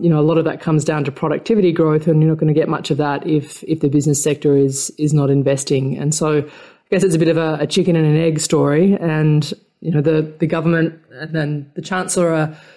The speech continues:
sort of trying that classic supply side story, saying, "Look, you know, we, we wanna cut taxes and, and give people an incentive to get out there and, you know, do business." Um,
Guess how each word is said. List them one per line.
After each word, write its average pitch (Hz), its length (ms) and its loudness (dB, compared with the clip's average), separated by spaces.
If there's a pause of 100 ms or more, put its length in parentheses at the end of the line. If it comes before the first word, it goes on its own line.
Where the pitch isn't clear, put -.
(120)
sort 233 160 0
of 196 60 -4
trying 190 260 0
that - 280 -4
classic 190 340 -2
supply 165 360 -2
side 160 260 -2
story, 156 340 0
saying, 156 280 -2
"Look, 156 180 -2
you 156 60 -2
know, 151 120 -2
we, 151 200 2
we 156 140 -2
wanna 156 180 0
cut - 260 -6
taxes 160 720 2
and, 151 300 -2
and 151 160 -4
give 170 180 0
people 160 280 0
an 147 80 0
incentive 156 460 0
to 160 80 -4
get 160 140 0
out 147 180 -4
there 156 260 2
and, 147 360 -2
you 160 80 -10
know, 151 180 -6 (500)
do 180 120 0
business." 214 480 0 (160)
Um, 156 560 0